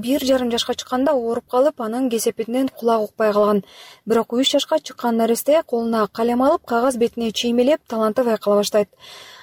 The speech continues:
Муну байкаган ата-энеси уулунун шыгын колдоп, өнүктүрөлү деген максатта аны алты жашында Бишкектеги Дүлөйлөр мектеп-интернатына берет.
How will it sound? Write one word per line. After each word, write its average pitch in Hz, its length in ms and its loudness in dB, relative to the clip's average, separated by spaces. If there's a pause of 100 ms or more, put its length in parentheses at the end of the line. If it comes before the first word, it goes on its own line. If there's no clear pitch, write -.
(100)
Муну 311 260 2
байкаган 233 460 -2
ата-энеси 233 560 0
уулунун 226 500 2
шыгын 226 380 -2
колдоп, 247 420 0
өнүктүрөлү 233 540 0
деген 226 240 0
максатта 214 420 -2
аны 226 380 0
алты 214 420 0
жашында 214 520 0 (360)
Бишкектеги 254 640 0
Дүлөйлөр 247 560 2
мектеп-интернатына 214 880 -2
берет. 202 220 2